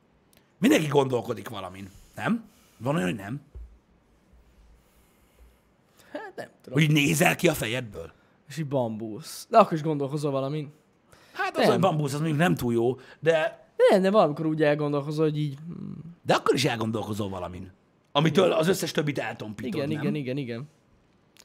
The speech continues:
Speaker 2: De amúgy alapvetően csak gondolkozik az ember. Ja.
Speaker 1: Szerint-, te-, te-, most ugye
Speaker 2: Nem
Speaker 1: az
Speaker 2: hiszem, hogy van olyan, hogy valaki ül és nem gondolkozik. Az mit csinál akkor?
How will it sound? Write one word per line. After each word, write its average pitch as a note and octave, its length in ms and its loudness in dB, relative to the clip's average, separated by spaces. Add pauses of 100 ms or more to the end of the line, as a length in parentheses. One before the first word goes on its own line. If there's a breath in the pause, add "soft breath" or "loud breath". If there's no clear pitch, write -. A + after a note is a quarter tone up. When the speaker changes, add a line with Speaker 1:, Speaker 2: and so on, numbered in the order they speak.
(640 soft breath)
Speaker 2:
De C3+ 60 -4
amúgy F3 200 0
alapvetően D3+ 460 0
csak F3+ 180 -4
gondolkozik C3 580 -6
az B2+ 140 -8
ember. A2 440 -10 (960)
Ja. D3 280 -14 (1040)
Speaker 1:
Szerint-, F4 480 -2
te-, G3+ 100 -8 (120)
te-, F#3+ 200 -2
most G3 180 -6
ugye - 100 0
Speaker 2:
Nem F#3 100 0
Speaker 1:
az A3+ 60 6
Speaker 2:
hiszem, G3 180 4
hogy E3+ 100 4
van D#3+ 120 2
olyan, D3+ 120 2
hogy C#3+ 100 2
valaki D3 400 0
ül E3+ 200 -2
és C#3+ 140 -6
nem C3 200 -8
gondolkozik. A2 640 -14 (600)
Az D#3+ 120 -10
mit F#3+ 160 -6
csinál G2 320 -12
akkor? - 260 -16